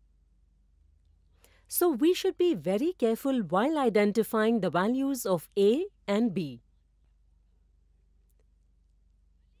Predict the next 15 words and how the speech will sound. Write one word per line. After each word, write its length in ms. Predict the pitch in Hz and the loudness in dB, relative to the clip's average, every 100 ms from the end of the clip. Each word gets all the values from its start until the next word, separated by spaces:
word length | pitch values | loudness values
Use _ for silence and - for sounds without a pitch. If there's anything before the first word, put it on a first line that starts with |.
| _ _ | _ _
Even 280 | 302 370 381 | 2 4 4
if 160 | 359 | 2
there 240 | 165 202 220 | 0 4 4
is 120 | 196 | 2
a 80 | 196 | -2
plus 300 | 214 269 - | 0 -2 -2
sign 380 | 247 226 247 - | 0 0 0 -2
associated 840 | 190 - 247 247 240 240 262 202 | -4 0 0 0 4 4 4 -2
with 180 | 175 175 - | -4 -4 0
A 200 | 220 285 - | 0 0 -4
and 240 | 185 165 | -2 0
B 260 | 175 196 - | 0 -2 -2
in 140 | 185 | -2
our 220 | 180 170 - | 0 -2 -4
identity, 760 | 175 151 214 320 226 - 208 | -6 0 0 2 0 -2 -4